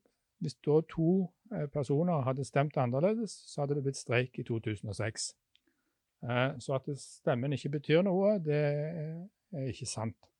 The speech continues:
Alle må delta i denne, denne prosessen. Og så har den, eh, gjennom de siste, eh, årene fra to tusen og ti fram mot to tusen og seksten, eh, dutte,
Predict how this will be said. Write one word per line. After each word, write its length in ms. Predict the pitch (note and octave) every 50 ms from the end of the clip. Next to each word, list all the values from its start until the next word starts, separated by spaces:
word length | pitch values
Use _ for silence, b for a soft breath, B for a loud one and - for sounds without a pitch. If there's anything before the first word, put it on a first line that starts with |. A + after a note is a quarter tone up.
| _ -
Alle 380 | D3+ C3 A2 A2 C#3 D#3+ E3 D#3
må 320 | E3+ C3 B2 B2 B2 C3+ C#3 C3+
delta 600 | - B2 A2 A#2+ D3 - - C#3+ C3+ G#2+ A2 B2 - A3
i 220 | A#2+ A2+ A#2+ A#2+ A#2+
denne, 560 | B2 A2+ G#2 G2+ G#2 A#2 A#2 A#2 A2+ G#2+ G#2 A#2+ A#2
denne 240 | A2+ G#2+ G#2+ A2 A2
prosessen. 640 | - - A#2+ - - G#2+ G#2 - - - A#2 G#2+ - _ _ _ _ _ _ _ _ _ _ _ _ _ _ _ _ _
Og 140 | - D#3 -
så 140 | - E3 C3+
har 120 | C#3+ E3 E3+ D#3
den, 240 | D3+ D#3+ E3 E3+ F#3 G3+ A#3 A3 F#3+
eh, 400 | F3 D3+ D3+ D3 C#3+ C#3+ C#3 D#3 F3+ G3+ F3+ E3 A3 D4 D4+ _
gjennom 260 | D#3+ D3 C3+ C#3 C#3+
de 80 | C#3+ C3+
siste, 440 | - - B2 - - - _ - C#3
eh, 420 | C#3 D3 C#3 C#3 C3+ B2+ B2 B2+ B2+ C#3+ - _ _ _ _ _ - C#4
årene 400 | C#3 B2 B2 C3 D3 E3+ C#3 A2
fra 180 | - - B2
to 160 | A#2 - B2+ A#2
tusen 300 | - B2+ A#2+ - C3 A#2
og 60 | -
ti 340 | - C3+ C#3+ F3 F3+ F#3+ - _ _
fram 240 | - B2+ A#2+ B2+ C3+ B2+
mot 140 | A#2+ A#2+
to 120 | - B2+ B2
tusen 440 | - - A#2 B2 A#2 - - C3+ A#2+
og 80 | A#2
seksten, 640 | - B2 A2 A2 G#2 - - - - E3+ G3+ A3 - - _ _ _ _ _ _ _ _ _ -
eh, 260 | - F3 E3 E3 E3+ - _ _ _ _ _ _ _ _ _ _ _
dutte, 640 | - C#3+ - - _ _ _ _ _ - C#3+ D3